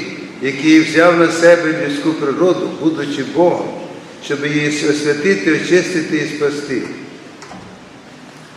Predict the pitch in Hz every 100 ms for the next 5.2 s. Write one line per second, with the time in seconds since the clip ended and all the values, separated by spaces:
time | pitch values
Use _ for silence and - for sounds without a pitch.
0 | - - - - - - 135 131 156 202
1 | 202 196 196 190 202 185 165 151 135 147
2 | 139 143 131 143 202 185 175 165 160 170
3 | 151 - 208 - 170 131 - - 151 143
4 | - - - - - 135 156 - 190 196
5 | 135